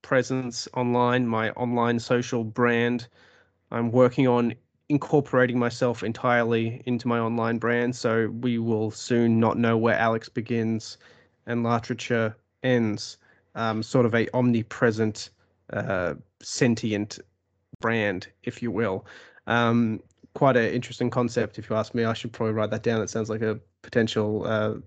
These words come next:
bestseller. Yes, look for me there. And then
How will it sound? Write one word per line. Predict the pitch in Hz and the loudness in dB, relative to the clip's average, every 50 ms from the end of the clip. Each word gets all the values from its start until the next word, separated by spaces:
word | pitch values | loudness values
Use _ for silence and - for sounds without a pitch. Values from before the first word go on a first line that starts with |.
| _ _ _ _ _ _ - | _ _ _ _ _ _ 0
bestseller. | - 117 - - 139 120 113 113 - - - - - - | 0 0 2 4 4 4 4 2 0 -4 -12 -8 0 6
Yes, | - 226 - - - - - 185 | 10 10 10 10 8 0 -4 0
look | - 233 247 285 277 - 233 190 | 4 6 6 6 6 4 -2 -2
for | - 247 | 0 2
me | 240 233 233 220 202 - | 4 4 4 2 2 -2
there. | 151 151 190 202 202 208 196 - | 2 4 6 6 6 6 4 4
And | 175 175 | 0 0
then | 180 175 175 175 | 0 0 -2 -2